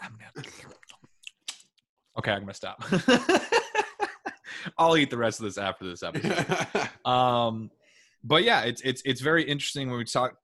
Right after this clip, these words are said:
Speaker 1: when we talk about nutrition.
Speaker 2: Right.
Speaker 1: Um, I,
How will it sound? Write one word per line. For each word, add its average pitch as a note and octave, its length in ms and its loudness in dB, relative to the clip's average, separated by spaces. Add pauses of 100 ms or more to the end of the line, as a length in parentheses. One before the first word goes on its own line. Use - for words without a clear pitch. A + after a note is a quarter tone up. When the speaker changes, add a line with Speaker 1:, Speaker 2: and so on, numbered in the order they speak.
Speaker 1:
when A#2+ 140 -4
we A#2 80 -4
talk C3+ 360 -4
about A2+ 300 0
nutrition. G#2 800 -4 (440)
Speaker 2:
Right. A2+ 220 2
Speaker 1:
Um, G#2 320 -4 (880)
I, A#2 200 2